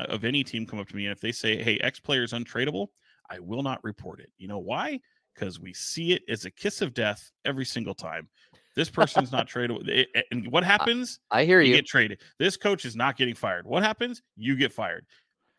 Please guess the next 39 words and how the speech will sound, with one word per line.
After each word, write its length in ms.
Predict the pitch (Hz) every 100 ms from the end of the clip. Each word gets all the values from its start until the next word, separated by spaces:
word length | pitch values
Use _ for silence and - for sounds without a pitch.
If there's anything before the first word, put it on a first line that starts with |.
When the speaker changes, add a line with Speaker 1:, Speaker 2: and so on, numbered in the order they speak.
| _ -
Speaker 1:
That 340 | 117 160 - -
type 260 | 220 -
of 140 | 190 -
stuff 440 | - 147 151 -
is 240 | - 123 113
just 280 | 123 - -
conjecture. 800 | 127 107 - 87 - - - -
A-, 200 | 127 139
and 100 | 151
again, 280 | 147 156 - _ -
they 140 | 294
may 160 | 302 262
really 280 | 233 220 185
mean 180 | 208
it. 120 | 113 -
And 80 | 143
in 60 |
this 180 | 208 -
case, 260 | - 196 185
I 60 |
think 200 | - 143
that 140 | 135 -
they 120 | 113
do. 220 | 107 85 101
I 60 |
mean, 160 | 113 120
it, 120 | -
look, 200 | 127 110
in 60 | 101
a 40 | -
perfect 320 | 202 - -
world, 200 | 160 131
they 80 | 120
don't 140 | 123
wanna 160 | 113 104
trade 240 | - 95
Keegan 240 | - 95 98
Murray. 300 | 156 170 - _ _ -
Um, 340 | 107 101 98